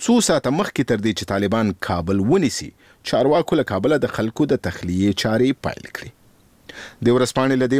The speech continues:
مطلب سره هغه عکس هم خپور کړی چې پکې په زرګونو افغانان لیدل کیږي چې د طالبانو د واکمنۍ په لومړیو کې د کابل د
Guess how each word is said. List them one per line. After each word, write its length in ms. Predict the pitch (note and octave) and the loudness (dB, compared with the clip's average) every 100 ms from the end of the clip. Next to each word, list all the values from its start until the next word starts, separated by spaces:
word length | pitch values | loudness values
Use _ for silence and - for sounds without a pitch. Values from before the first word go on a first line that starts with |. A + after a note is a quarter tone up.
| C3 | 2
مطلب 260 | - C3+ | 0 -2
سره 180 | - B2 C3+ | -2 -2 0
هغه 180 | C3 B2+ | 0 -2
عکس 120 | - C3 | -2 -2
هم 120 | C#3 | -2
خپور 300 | F2 - A2+ G2+ | -2 0 0 0
کړی 160 | D#3+ D#3+ | 0 0
چې 60 | - - | -2 -4
پکې 200 | C#3+ E3 - - _ - | 0 -2 -2 -20 _ -2
په 100 | D3+ | -2
زرګونو 440 | - C3 B2+ F#3+ F3 | 2 0 2 2 2
افغانان 440 | C3 A#2+ A2+ B2+ A2 | 2 0 0 2 0
لیدل 240 | F#2+ F2+ F2 | 0 -4 -2
کیږي 260 | D3+ F3+ E3 | 0 0 0
چې 60 | E3+ | 0
د 80 | D#3+ | 0
طالبانو 440 | C3 A2 A2 A#2+ G2+ | 0 0 2 2 2
د 80 | F2+ | 0
واکمنۍ 380 | F2+ - G#2+ A2+ F#2 | -2 0 2 2 0
په 80 | F2 | -4
لومړیو 380 | E2+ A#2 E3 - | 0 2 2 0
کې 80 | D#3 | -4
د 60 | - | -2
کابل 260 | G#2 A#2 C3+ B2 | -2 0 0 2
د 120 | A#2 | 2